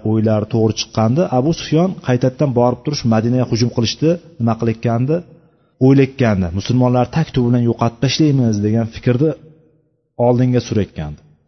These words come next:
Lekin o'sha yerda bir voqea bo'ldiki, Alloh taolo ularni qalbiga o'sha bir ba'zi bir voqealar bilan tafsilotigacha kirib yotmaymiz. O'sha voqea bo'ldiki, hatto o'sha yerdagi kofirlar, hatto, e,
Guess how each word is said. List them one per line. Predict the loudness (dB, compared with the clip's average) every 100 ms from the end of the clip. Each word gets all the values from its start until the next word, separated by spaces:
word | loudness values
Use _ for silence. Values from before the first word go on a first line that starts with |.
| 0
Lekin | 0 2
o'sha | 0 0
yerda | 0 0
bir | 0 -2
voqea | 0 2 2 0
bo'ldiki, | 2 2 0 -2 -6
Alloh | -2 -2 0
taolo | 0 0
ularni | 2 0 0 -2
qalbiga | -2 0 0 0 -2 -4 -12
o'sha | -6 -2 -2
bir | -2 -4
ba'zi | -2 -2 -2
bir | -2
voqealar | -2 -2 -2 0 -2
bilan | -4 -6 -6 -6 -6
tafsilotigacha | -6 -6 -4 -4 -2 -4 -4
kirib | -4 -2
yotmaymiz. | -2 -2 -2 -2 -6 -12 -20 _ _ _ _
O'sha | -6 0
voqea | 2 2 2 0
bo'ldiki, | 2 0 0 -2 -4 -6 -10
hatto | -10 -2 -2 -2
o'sha | -4 -4
yerdagi | -2 0 0 0 -6
kofirlar, | -2 -2 0 0 2 0 -6 -20 _ _
hatto, | -8 -6 -2 -2 -2 -8
e, | -2